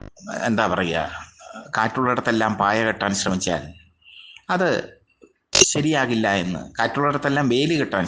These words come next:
ശ്രമിച്ചാൽ, അതാണ് പഴഞ്ചൊല്ല്, അത് ശരിയായ നടപടിയല്ലെന്ന് ബീന ആന്റണിക്ക്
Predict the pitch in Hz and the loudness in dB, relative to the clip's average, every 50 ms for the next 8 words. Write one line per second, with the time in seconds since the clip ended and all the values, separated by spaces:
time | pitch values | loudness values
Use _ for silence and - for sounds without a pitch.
0 | - - 87 78 76 - - 82 87 90 101 110 107 104 98 92 85 82 82 - | -2 -4 -6 -6 -6 -6 -4 -2 0 0 2 2 2 2 2 0 0 -2 -4 -6
1 | - - - - - - - - - - - - - - - 190 226 247 233 190 | -10 -14 -14 -14 -16 -16 -18 -20 -20 -18 -16 -16 -16 -6 -4 -2 0 2 0 0
2 | 165 - - - - - - - 170 165 175 175 170 170 165 156 147 143 143 139 | 0 -2 -6 -8 -6 -4 -2 0 0 2 2 2 2 0 0 0 0 0 0 2
3 | 143 135 120 110 107 107 107 104 98 87 80 - - - - - _ _ 139 123 | 2 2 2 2 2 2 0 0 0 -2 -2 -6 -10 -18 -20 -20 _ _ -2 0
4 | 117 120 127 131 120 110 - 107 104 95 95 90 90 87 - 82 80 | 0 2 2 2 2 2 2 0 0 0 0 0 -2 -2 -2 -4 -6